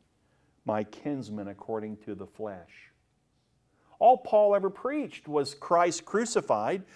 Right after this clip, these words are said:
and the Jews hated him for it. They beat him up so many times. They, I mean, the guy finally died in Rome. Yet here he says,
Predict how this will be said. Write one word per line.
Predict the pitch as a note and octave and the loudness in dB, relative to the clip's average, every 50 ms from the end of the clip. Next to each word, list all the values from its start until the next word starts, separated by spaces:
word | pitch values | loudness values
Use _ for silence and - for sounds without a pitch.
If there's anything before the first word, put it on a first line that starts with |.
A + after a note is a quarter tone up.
| - - - - | -20 -20 -4 0
and | - F#3 F#3+ | 2 2 4
the | F#3+ F#3+ | 4 2
Jews | D#3+ E3 A3 A#3+ C4 A#3 - | 0 0 0 2 2 0 0
hated | - - B3+ D4+ D#4 D#4 C4+ | 0 0 2 2 4 4 2
him | A3 E3 D3 | 2 2 2
for | - D3+ C3 A2+ G#2 F2+ | 4 4 4 4 4 2
it. | - - - - - _ _ | -2 -8 -18 -20 -20 _ _
They | - G3+ G#3 | 4 4 4
beat | F3+ E3 A3 B3 B3+ B3 | 4 2 0 0 0 2
him | B3+ B3 A#3+ A#3+ | 0 0 2 2
up | C4 C4 B3+ B3+ - - | 4 4 2 2 -2 -6
so | - - A3+ A#3+ | 0 2 4 4
many | A#3 A#3 A#3 A#3 G#3 | 4 4 2 0 -2
times. | - - A#3 A#3+ C4 C4 A3+ D3+ C#3 A#2 | -4 -4 -4 -4 -2 -2 -4 -4 -4 -2
They, | C#3 E3+ F3 F3+ F3 F3 | 0 0 2 2 0 0
I | F3+ F#3+ | -2 -4
mean, | G3+ G3+ G3 | -4 -4 -4
the | F#3+ F3+ | -2 0
guy | E3+ G3+ A3 A#3 A#3 A#3 A3 F#3 F3 F#3 E3 | 2 2 4 4 4 2 2 0 -4 -6 -2
finally | - G#3 A3+ B3 A3+ G#3 F#3+ | 0 0 0 0 0 -2 0
died | D#3 C#3+ E3+ F3+ G3+ A3 A3+ | 2 2 2 4 4 2 2
in | A#3 A#3 | 2 2
Rome. | A3+ A#3 B3 C4+ C#4+ C4+ F3+ A2 - - - _ _ | 2 2 2 2 2 0 0 -2 -6 -12 -20 _ _
Yet | - G3+ G#3+ - F3 | 2 2 2 2 0
here | - B3 C4 C4+ | -4 -4 -2 -2
he | C4 A#3 | -2 -4
says, | - - C4 B3+ B3 G#3 - | -2 0 2 2 2 0 -2